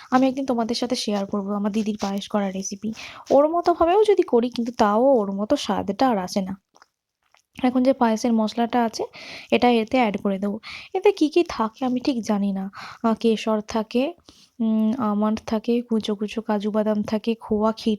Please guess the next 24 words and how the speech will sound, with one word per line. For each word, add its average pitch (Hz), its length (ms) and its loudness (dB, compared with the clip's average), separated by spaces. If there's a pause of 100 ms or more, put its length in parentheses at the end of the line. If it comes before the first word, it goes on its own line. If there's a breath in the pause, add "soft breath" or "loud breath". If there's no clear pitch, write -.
থাকে, 254 400 -2 (360 loud breath)
এরকম 339 420 0
দিয়ে 339 240 -4
একটা 311 260 -2
পায়েসের 247 360 0
মশলা 226 340 -2
তৈরি 208 280 0
করা 185 240 -2
হয় 185 200 -8
আর 190 140 -10
কি। 208 120 -10 (1040)
আমাদের 240 320 2
এখানে 240 240 4
সেইভাবে 226 380 2
মার্কেটে 220 400 2
পাওয়া 202 320 -2
যায় 196 200 -2
না, 269 160 -4 (440 loud breath)
এটা 247 120 0
বাইরের 214 440 2
দিকে 233 220 -6
বেশিই 220 340 -2
পাওয়া 185 240 -6
যায়। 196 140 -6